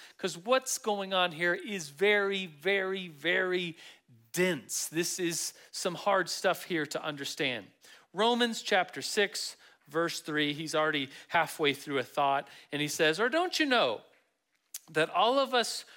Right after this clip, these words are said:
who were baptized," everyone say, "baptized." "All of us that were baptized into Christ Jesus were baptized into his death." Everyone say, "Death." That's what we were baptized into, his death. Verse four,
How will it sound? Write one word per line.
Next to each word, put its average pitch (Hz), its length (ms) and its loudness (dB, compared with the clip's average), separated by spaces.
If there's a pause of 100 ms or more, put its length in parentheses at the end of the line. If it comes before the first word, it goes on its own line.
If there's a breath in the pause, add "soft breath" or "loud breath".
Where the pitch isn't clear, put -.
(120 loud breath)
who 220 200 -2
were 196 240 2
baptized," 160 1000 0
everyone 151 320 -4
say, 147 400 2 (340)
"baptized." 135 840 0 (1040 loud breath)
"All 269 200 2
of 349 60 0
us 339 120 0
that 339 140 -2
were 285 120 0
baptized 185 600 2
into 269 380 -2
Christ 247 400 2
Jesus 185 480 -4
were 180 140 -4
baptized 285 1120 0
into 226 520 -6
his 170 680 -2 (560 soft breath)
death." 175 460 0
Everyone 202 280 -2
say, 202 200 0
"Death." 156 580 0 (640 loud breath)
That's - 160 -12
what 185 80 -8
we 180 100 -6
were 160 80 -8
baptized 214 480 -4
into, 202 240 -8
his 170 140 -6
death. 117 460 -6
Verse 247 240 2
four, 196 400 2